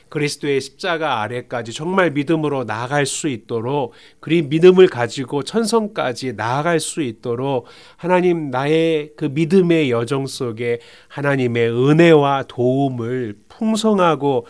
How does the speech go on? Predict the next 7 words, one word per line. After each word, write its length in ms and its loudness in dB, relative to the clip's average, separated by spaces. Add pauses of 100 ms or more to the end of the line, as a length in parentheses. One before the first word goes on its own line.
(200)
선명하고 1300 4
지속적으로 1200 0 (380)
보여주십시오."라는 1700 0 (440)
간절한 800 0
매달림이 920 -6
오히려 440 -6
우리에게 800 -10